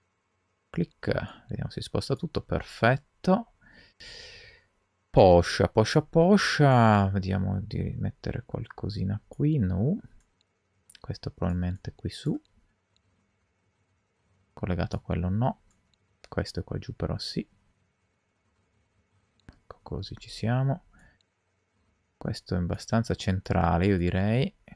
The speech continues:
quindi potrebbe benissimo essere qui, come infatti è. Questo lo segue a ruota. <laughs>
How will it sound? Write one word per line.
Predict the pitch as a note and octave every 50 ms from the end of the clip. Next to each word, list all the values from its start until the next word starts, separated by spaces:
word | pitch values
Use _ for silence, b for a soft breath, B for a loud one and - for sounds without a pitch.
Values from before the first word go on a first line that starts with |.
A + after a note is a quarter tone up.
| _
quindi | _ - - - - - - - _
potrebbe | - - - - - - E2+
benissimo | F2+ F2 E2+ E2+ E2+ - - - F#2+ F2
essere | E2+ - - - - G2 -
qui, | - - - G3 - -
come | - - - - -
infatti | - - - - - - - _ - - _
è. | - - - F2 E2 E2 F2 G2+ C3+ F#3+ F#3 E3+ _ _ _ _ _ _ _ _ _ _ _ _ _ _
Questo | - - - - - - F2
lo | E2+ E2+
segue | - - - F2+ E2+ F2 F2+
a | F#2
ruota. | F2+ F#2+ G2+ A2+ C3+ D#3+ - - G#2 F2+ -
<laughs> | - A2 - - - G2+ - - - D#3 F#3